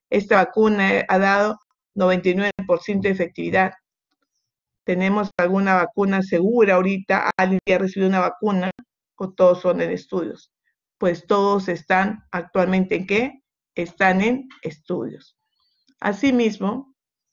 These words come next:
tenemos de que estos ensu-, estos ensayos de vacuna, así como fue en época de mil novecientos cincuenta y cuatro para poder erradicar la polio, pues tenemos ahora laboratorios como AstraZeneca, ¿no? La Universidad de Oxford, que están haciendo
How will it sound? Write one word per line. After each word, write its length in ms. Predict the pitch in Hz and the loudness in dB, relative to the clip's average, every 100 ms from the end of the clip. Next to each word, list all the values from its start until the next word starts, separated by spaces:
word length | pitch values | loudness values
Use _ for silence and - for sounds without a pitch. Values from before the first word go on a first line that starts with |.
| _ - | _ -4
tenemos 580 | 180 180 185 190 208 | -2 0 0 0 0
de 160 | 196 180 | 0 0
que 100 | 185 | 0
estos 460 | 180 196 196 247 233 | 0 0 2 0 2
ensu-, 420 | 190 220 233 220 | -2 0 -2 0
estos 420 | 220 220 240 226 - | -2 0 0 -2 -4
ensayos 580 | 190 190 233 240 190 180 | -6 0 2 2 2 2
de 100 | 170 | 2
vacuna, 460 | 170 - 226 180 | 0 0 0 2
así 220 | 170 - 202 | -2 -4 -2
como 260 | 220 185 | 0 0
fue 320 | - 214 196 175 | -2 -2 0 -2
en 180 | 180 | -4
época 380 | 185 196 202 185 | -2 -4 -2 0
de 100 | 175 | 2
mil 220 | 190 240 | 2 2
novecientos 540 | 254 185 - 220 226 240 | 2 2 0 -2 -2 -2
cincuenta 400 | 214 190 175 165 | -2 -2 -2 -2
y 80 | 151 | -2
cuatro 380 | 196 214 220 - | 0 0 -2 -2
para 180 | 175 | -4
poder 200 | - 190 | 0 0
erradicar 480 | 220 220 175 - 196 | 2 0 -2 -2 0
la 160 | 196 190 | 0 0
polio, 380 | 202 190 185 233 _ - - - _ - | 0 0 0 -2 _ -20 -20 -20 _ 0
pues 200 | 220 202 | 2 2
tenemos 480 | 208 226 262 277 220 | 2 4 4 2 2
ahora 520 | 214 269 285 185 - _ _ _ | 4 4 4 2 -2 _ _ _
laboratorios 880 | - 196 190 180 185 262 285 208 190 | 0 2 4 2 2 2 4 2 -2
como 440 | - 185 196 247 - _ _ | -4 -2 -2 -6 -12 _ _
AstraZeneca, 1300 | 185 185 - 190 175 185 190 175 254 247 220 208 202 | -6 -6 -4 -4 -2 -4 -8 -4 -4 -4 -2 -2 -2
¿no? 320 | 196 226 269 | -4 -4 -4
La 140 | 214 | -4
Universidad 500 | 180 180 180 - 185 | -6 -8 -8 -2 -2
de 80 | 180 | 0
Oxford, 400 | 262 277 - 196 | 0 0 -4 -6
que 60 | 190 | -6
están 240 | 175 196 | -4 -6
haciendo 360 | 190 202 214 | -4 -4 -4